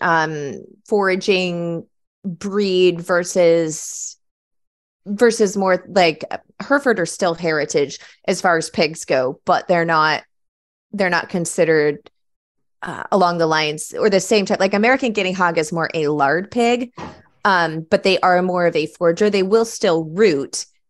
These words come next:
Uh, there's kind of, sometimes there could be a little bit of a misconception that, uh, like, American guinea hog,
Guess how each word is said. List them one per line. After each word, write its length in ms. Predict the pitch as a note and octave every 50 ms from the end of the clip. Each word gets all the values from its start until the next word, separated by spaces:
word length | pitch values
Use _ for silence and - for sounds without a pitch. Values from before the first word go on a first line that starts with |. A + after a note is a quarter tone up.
| _ _ _ -
Uh, 160 | F#3 E3+ C3+
there's 240 | F3 G3 F#3 - -
kind 180 | - A3+ A3
of, 80 | G3+ -
sometimes 400 | - - C#4+ D4 D4 D4+ B3+ A3
there 80 | A#3
could 120 | G#3+ A3 G3+
be 100 | G3 F#3
a 60 | F3
little 180 | F#3 G3+ G3+ F#3
bit 100 | F#3 F3+
of 60 | F3
a 80 | F3
misconception 880 | E3+ F3 E3+ - - G3 E3+ - - E3+ D#3+ - - - F3 D#3 D#3+ D#3+ -
that, 280 | F3 D#3+ D#3 D3 - -
uh, 100 | F#3 - -
like, 160 | F3 D#3+ -
American 500 | E3 E3+ F3+ F#3+ F#3+ F#3 G#3 F#3 E3+ E3
guinea 280 | - E3+ E3 E3 E3
hog, 520 | E3+ E3 E3+ D#3+ D#3+ D#3 D3+ D#3 D3 D3